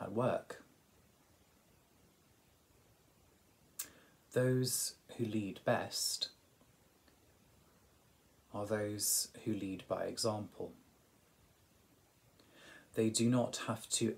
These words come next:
exercise their authority. They do not have to, as Jesus puts it,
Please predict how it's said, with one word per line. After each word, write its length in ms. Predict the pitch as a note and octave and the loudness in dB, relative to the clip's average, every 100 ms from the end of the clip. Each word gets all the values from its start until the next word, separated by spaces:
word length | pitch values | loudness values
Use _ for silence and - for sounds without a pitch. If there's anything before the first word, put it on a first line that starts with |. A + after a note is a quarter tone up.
| - | -2
exercise 1080 | B2+ - A#2 - G2 E2+ E2+ F2+ - - - _ _ _ - | -2 0 0 2 0 0 -2 -2 -4 -4 -6 _ _ _ -2
their 200 | G2 F#2 | 0 0
authority. 800 | F2+ - C#3+ B2+ - - E2+ - _ _ _ _ _ _ _ - - - - - | -2 4 4 4 -2 -4 -6 -8 _ _ _ _ _ _ _ -20 -20 -20 -20 -4
They 140 | A2+ A2+ | 0 2
do 160 | A#2 | 4
not 340 | C3 C#3 - - | 4 2 0 -2
have 240 | B2 - - | -2 -2 -2
to, 440 | - G#2+ G2+ G#2+ | 0 2 0 0
as 200 | G#2 - | 0 -2
Jesus 420 | - G2+ G2+ G2 | -2 -2 -2 -4
puts 400 | - - - - | -2 -2 0 2
it, 400 | G#2 F#2+ - - | 2 2 2 0